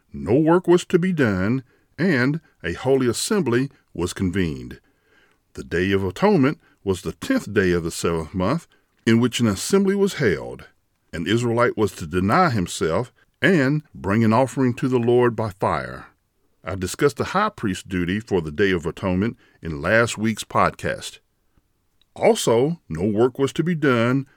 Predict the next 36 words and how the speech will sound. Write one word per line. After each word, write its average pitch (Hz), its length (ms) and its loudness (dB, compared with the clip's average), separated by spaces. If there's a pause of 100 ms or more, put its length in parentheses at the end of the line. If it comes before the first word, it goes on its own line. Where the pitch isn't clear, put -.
(120)
on 85 140 -4
the 82 80 -2
Day 95 180 -2
of 90 100 0
Atonement. 82 540 -4 (560)
The - 80 -8
Feast 131 300 -4
of 110 100 -2
the 92 60 -4
Tabernacles 127 800 -2 (300)
was 90 140 -6
a 87 60 -6
celebration 123 920 0 (180)
of 87 120 -4
the 80 100 -6
years 123 560 2
of 92 120 -2
wandering 131 540 4
in 120 180 2
the 131 80 4
wilderness 101 680 2 (280)
before 185 400 2
they 135 140 4
went 117 260 0
to 117 120 0
the 104 100 -4
Promised 107 420 -2
Land. 65 440 -6 (640)
The 107 100 0
people 220 300 2
were 185 160 8
commanded 160 540 2
to 113 80 -2
live 143 500 0
in 101 200 -2
booths, 107 460 -2